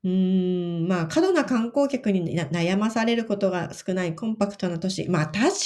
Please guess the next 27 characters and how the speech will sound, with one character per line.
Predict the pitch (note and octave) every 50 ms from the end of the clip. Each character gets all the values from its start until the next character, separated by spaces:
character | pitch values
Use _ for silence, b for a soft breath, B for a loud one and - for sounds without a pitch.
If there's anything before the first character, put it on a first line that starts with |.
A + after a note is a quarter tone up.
| - - -
か | F#4+ E4+ C#4+
に | G3 E3 E3 D#3+
ね、 | E3 F3 F3 F3 - -
日 | F#3+ G3+ G#3+ A#3 C#4
本 | C#4+ - G4 A4+ B4 A#4+ G#4+ F#4
で | E4 C#4+ C#4
も | C4 A3 G#3
そ | G#3 - - C#4 D#4+
ん | F4 F#4 F#4+
な | F4+ F4 F4+
に、 | F#4 E4+ E4 E4 B B B B B B B B - - - - -
こ | - A3
う、 | G3+ A3
山 | A3 A3+ C#4 D#4 F4
口 | G#4 G4+ - -
県 | - F4+ F4 D#4+ D#4
に | D4 C#4
行 | - B3 A#3+
き | - C#4+
ま | C#4+ D4 D#4 E4
す | E4 - D4+ C#4+ C4 A#3 -
っ | -
て | - G3+ G3+
い | G3
う | G3 F#3+ G#3
人 | G3+ - - G3+ G3+
っ | G3+